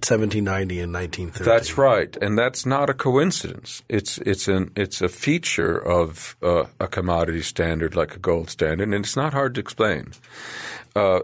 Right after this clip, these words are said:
Speaker 2: essentially, uh, here's what happens. Suppose, uh, remember that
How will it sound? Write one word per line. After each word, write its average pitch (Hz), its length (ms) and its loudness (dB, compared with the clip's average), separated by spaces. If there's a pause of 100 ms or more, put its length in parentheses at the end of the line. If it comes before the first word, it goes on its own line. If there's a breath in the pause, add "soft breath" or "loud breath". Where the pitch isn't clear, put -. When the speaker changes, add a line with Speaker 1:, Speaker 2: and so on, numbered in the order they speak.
Speaker 2:
essentially, 107 720 0 (340 loud breath)
uh, 95 260 2 (100)
here's 107 260 0
what 82 140 2
happens. - 560 -2 (520 loud breath)
Suppose, 120 840 0 (300)
uh, 95 180 2
remember 107 480 2
that 85 200 2